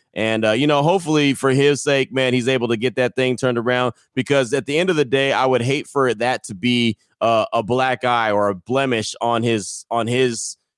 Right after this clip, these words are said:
career or on his, you know what I mean, on his resume, because I think he's a stand-up dude. He's one of the better guys in the league, I believe. And, you know, just to have that stain that is a franchise that's been, like you said, um, you know,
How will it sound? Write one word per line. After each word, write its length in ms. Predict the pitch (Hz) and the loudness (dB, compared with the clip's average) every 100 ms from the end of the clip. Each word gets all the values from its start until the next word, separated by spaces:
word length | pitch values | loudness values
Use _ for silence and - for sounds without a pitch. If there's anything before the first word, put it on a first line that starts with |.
| _ | _
career 480 | - 131 131 123 101 | -2 0 2 2 2
or 140 | 101 | 2
on 180 | 117 123 | 2 2
his, 340 | 135 131 120 123 | 2 2 0 0
you 60 | |
know 80 | 156 | 0
what 80 | 151 | 0
I 20 | |
mean, 180 | 151 156 | 0 0
on 140 | 139 | 2
his 180 | 139 123 | 0 0
resume, 460 | 131 143 120 120 113 | 0 0 0 -2 -2
because 300 | 107 131 123 | -2 0 0
I 80 | |
think 220 | 127 180 160 | 0 -2 0
he's 180 | 160 | -2
a 60 | 123 | -4
stand-up 500 | - 147 143 139 107 | -2 0 2 0 0
dude. 320 | 120 135 135 - _ | 0 2 0 -4 _
He's 120 | - 127 | -2 0
one 140 | 147 | 2
of 80 | 135 | 0
the 60 | |
better 240 | 113 135 139 | 0 2 2
guys 360 | 127 135 135 | 2 2 2
in 80 | 127 | 2
the 80 | 123 | 0
league, 280 | 117 127 127 | 2 2 2
I 80 | 123 | 0
believe. 460 | 120 127 127 127 - _ | 0 2 2 0 -4 _
And, 480 | - 113 113 110 107 | -6 -2 0 -2 -2
you 100 | 123 | -2
know, 140 | 127 117 | 0 0
just 220 | 139 156 | -2 -2
to 80 | 147 | 0
have 180 | 139 | 0
that 200 | 127 123 | 0 0
stain 480 | - - 139 135 131 | -2 -4 0 2 2
that 180 | 117 113 | 2 2
is 180 | 123 107 | 0 0
a 40 | |
franchise 760 | 101 131 127 120 123 117 110 - _ _ | -4 -2 0 0 2 2 0 -4 _ _
that's 200 | 113 107 | -4 -4
been, 440 | 95 143 139 127 110 | -2 0 2 0 0
like 160 | 117 113 | -2 -2
you 100 | 123 | -2
said, 360 | - 139 123 | 0 0 0
um, 460 | 110 113 107 101 92 _ _ _ | 0 0 0 -2 -6 _ _ _
you 100 | 113 | -2
know, 120 | 120 | -2